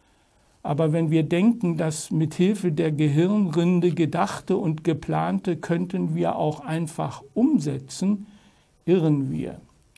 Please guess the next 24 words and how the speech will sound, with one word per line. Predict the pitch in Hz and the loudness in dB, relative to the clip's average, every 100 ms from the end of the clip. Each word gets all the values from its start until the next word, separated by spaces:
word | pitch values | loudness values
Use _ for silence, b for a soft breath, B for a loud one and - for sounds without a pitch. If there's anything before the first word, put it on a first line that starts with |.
| b b b b b b b _ | b b b b b b b _
Es | 156 156 156 | -2 2 4
wird | 202 214 | 4 2
vielmehr | - 190 175 165 160 185 - | 0 2 4 2 2 0 -6
zuerst | - 180 254 170 190 226 - - | -6 -4 2 4 4 2 -2 -12
aus | - 170 165 - | -4 -2 0 -2
der | - 156 | -4 -4
Hirnrinde | 120 165 185 202 190 196 196 | 2 4 6 4 2 2 2
heraus | 180 180 165 165 175 175 | 2 2 2 2 2 -2
ins | - - 160 - - | -6 -8 -8 -12 0
Unbewusste | 185 226 180 143 135 131 - - | 4 4 4 2 0 -6 -10 -10
geschickt. | 131 - - - - - _ b b b b b b b _ _ - | -10 -10 -10 -10 -16 -20 _ b b b b b b b _ _ 2
Dort | 160 180 190 | 4 4 4
wird | 196 208 | 2 4
nun | 208 190 | 4 6
geprüft, | 170 165 - 214 233 175 - - - b b b _ | 6 2 2 4 6 4 -2 -12 -18 b b b _
ob | - 156 - | -4 -4 -4
das | 160 156 | -6 -2
bewusst | 175 143 170 220 - - | 0 4 4 4 0 -6
Beabsichtigte | 196 226 170 - - 190 - - 175 - 196 | -2 0 -2 -4 -4 -4 -4 -10 -12 -2 0
im | 190 170 170 | 0 0 0
Lichte | 156 175 190 - - 202 202 | 2 2 0 -6 -2 0 2
der | 202 185 170 | 0 -2 0
gesamten | 151 147 165 180 214 - 175 | 0 0 2 2 0 -2 -4
bisherigen | 147 156 - 175 190 202 180 180 | -2 -4 -2 0 2 2 2 0